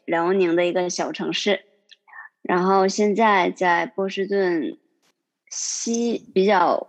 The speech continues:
呃，往西边一点，然后，呃，居住，也是在这附近工作。然后我的职业是一名会计，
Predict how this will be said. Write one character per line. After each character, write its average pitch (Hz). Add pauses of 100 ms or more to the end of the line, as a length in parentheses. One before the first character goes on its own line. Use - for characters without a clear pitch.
(140)
呃， 156
往 170
西 220
边 220
一 190
点， 165 (480)
然 170
后， 170 (440)
呃， -
居 208
住， 208 (200)
也 160
是 170
在 180
这 170
附 -
近 185
工 185
作。 - (420)
然 165
后 190
我 170
的 180 (440)
职 170
业 196
是 170
一 185
名 170
会 202
计， -